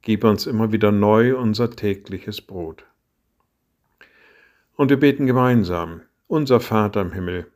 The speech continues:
dein Name werde geheiligt, dein Reich komme, dein Wille geschehe wie im Himmel, so auf Erden.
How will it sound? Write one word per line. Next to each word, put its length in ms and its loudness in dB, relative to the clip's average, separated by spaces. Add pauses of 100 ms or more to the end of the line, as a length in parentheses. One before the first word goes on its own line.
(540)
dein 280 2
Name 520 2
werde 240 2
geheiligt, 760 -4 (560)
dein 200 4
Reich 460 4
komme, 440 2 (760)
dein 420 2
Wille 240 4
geschehe 640 -2
wie 120 -4
im 140 -4
Himmel, 420 2
so 200 0
auf 220 -2
Erden. 420 -12